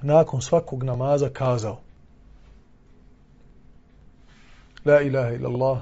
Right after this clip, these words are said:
wahdahu la sharika lah, lahul mulku wa lahul hamdu, wa huwa ala kulli shay'in qadir.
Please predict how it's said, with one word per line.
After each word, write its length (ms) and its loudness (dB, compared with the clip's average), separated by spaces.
wahdahu 500 -6
la 140 -6
sharika 480 -6
lah, 120 -10
lahul 260 0
mulku 360 -4
wa 60 -2
lahul 200 -2
hamdu, 420 -6
wa 120 -2
huwa 200 0
ala 140 0
kulli 240 -10
shay'in 280 -10
qadir. 360 -6